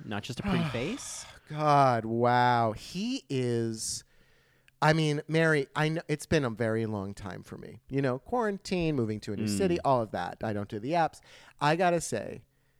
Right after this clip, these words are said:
Speaker 2: like, this, like, I was, like, like, I couldn't speak. My mouth was open. Just ev-
Speaker 1: Yeah.
Speaker 2: I, I watched it, uh, at my friend's house, who has, has a very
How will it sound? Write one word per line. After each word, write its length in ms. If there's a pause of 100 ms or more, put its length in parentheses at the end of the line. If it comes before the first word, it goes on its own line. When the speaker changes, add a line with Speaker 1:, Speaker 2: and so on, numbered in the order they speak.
(180)
Speaker 2:
like, 160 (180)
this, 420 (200)
like, 280
I 160
was, 280
like, 420 (720)
like, 320 (440)
I 60
couldn't 280
speak. 400
My 60
mouth 260
was 180
open. 640
Just 340
ev- 160
Speaker 1:
Yeah. 260
Speaker 2:
I, 40
I 20
watched 420
it, 240
uh, 240
at 80
my 120
friend's 280
house, 220
who 60
has, 220
has 200
a 60
very 560